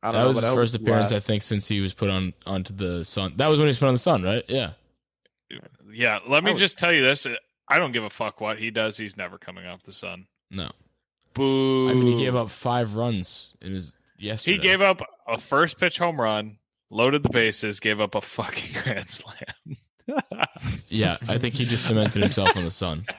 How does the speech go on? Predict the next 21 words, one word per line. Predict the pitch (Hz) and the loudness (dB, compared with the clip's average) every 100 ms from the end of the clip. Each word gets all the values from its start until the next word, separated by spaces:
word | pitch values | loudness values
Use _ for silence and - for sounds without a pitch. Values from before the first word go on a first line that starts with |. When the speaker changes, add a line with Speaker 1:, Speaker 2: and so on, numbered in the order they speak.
| - - - - | -16 -20 -20 -10
Speaker 2:
See, | - 190 | 0 2
here's | 214 196 | 2 0
the | 165 | 2
thing. | 185 | 2
Speaker 1:
Who's | - | 4
Speaker 2:
So | |
we'll | - 165 | 4 4
Speaker 1:
worse, | |
Speaker 2:
give, | - | 4
Speaker 1:
him | 156 | 0
Speaker 2:
we'll | 170 156 | 2 4
Speaker 1:
or | |
Speaker 2:
give | 160 175 | 2 2
our | 180 | 2
Sun | - 139 139 | 2 0 0
update | 147 160 160 | 2 4 6
right | 156 | 6
Speaker 1:
Heaney's | 151 | 4
Speaker 2:
now | 160 | 4
Speaker 1:
still | 180 | 4
Speaker 2:
because | 170 | 4